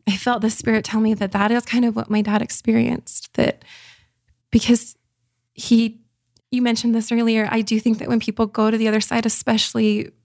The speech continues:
from their own actions, that there is probably shame and guilt that they take with them. That doesn't just end. Um, but that I do think that there is that opportunity on the other side for them to work through those things, that the atonement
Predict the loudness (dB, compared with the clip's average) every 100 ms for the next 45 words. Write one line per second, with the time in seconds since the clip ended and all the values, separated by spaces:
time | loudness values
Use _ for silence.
0 | _ -2 0 0 -4 -4 -2 0 0 2
1 | -2 -2 -2 0 2 -2 -2 -4 -4 -12
2 | -20 -20 -6 -2 0 -2 -2 -2 0 0
3 | -2 0 0 2 0 0 0 -2 -2 0
4 | -2 0 -2 -2 0 0 0 0 -2 -2
5 | 0 -2 -4 -8 _ -2 0 0 -4 -12
6 | _ _ _ _ _ _ -4 -2 0 -2
7 | -4 -12 _ _ _ _ _ -6 -2 0
8 | -2 -2 -2 2 2 2 0 0 0 0
9 | 0 0 -2 -2 0 2 2 2 2 0
10 | 0 0 0 0 -2 0 0 0 -2 0
11 | -2 -6 -2 0 2 0 -2 0 0 0
12 | -6 _ 2 2 2 0 0 0 -4